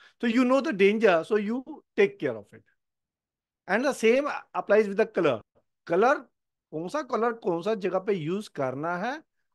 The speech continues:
और कौन सा नहीं यूज़ करना है, ये इंपॉर्टेंट है अंडरस्टैंड करना कि कलर की विशेषता क्या है और उस विशेषता के साथ कलर को लगाएंगे। तो ये आपका जो प्रश्न है, अ-, अच्छा प्रश्न है, लेकिन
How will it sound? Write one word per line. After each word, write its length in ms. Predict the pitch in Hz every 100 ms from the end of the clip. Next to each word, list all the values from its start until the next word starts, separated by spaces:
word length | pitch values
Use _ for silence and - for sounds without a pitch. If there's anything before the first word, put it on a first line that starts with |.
| -
और 140 | 180 208
कौन 220 | 208 196
सा 160 | 247
नहीं 360 | 247 147 143 202
यूज़ 240 | 226 247
करना 320 | - 160 147 131
है, 120 | 104 _ _ _ _
ये 320 | 131 143 226 254
इंपॉर्टेंट 680 | 196 160 165 156 156 208 180
है 240 | 190 254
अंडरस्टैंड 580 | 170 151 170 165 196 196
करना 300 | 175 170 226
कि 140 | 220
कलर 320 | 220 175 180
की 160 | 185 240
विशेषता 640 | 175 147 175 170 - 220
क्या 280 | 208 208 170
है 220 | 160 240 302 _ _ _ -
और 140 | 190 202
उस 220 | 240 208
विशेषता 520 | 160 - - - 214
के 120 | 202
साथ 160 | 180 202
कलर 240 | - 156
को 100 | 151
लगाएंगे। 400 | 139 117 104 104
तो 200 | 107 -
ये 140 | 151 165
आपका 280 | 160 -
जो 100 | 208
प्रश्न 320 | 220 185 202 220
है, 100 | 240
अ-, 240 | - 143 _ _ _ _ 151 _
अच्छा 220 | 151 - 220
प्रश्न 320 | 202 208 214
है, 160 | 269 - _ _ _
लेकिन 220 | 180 185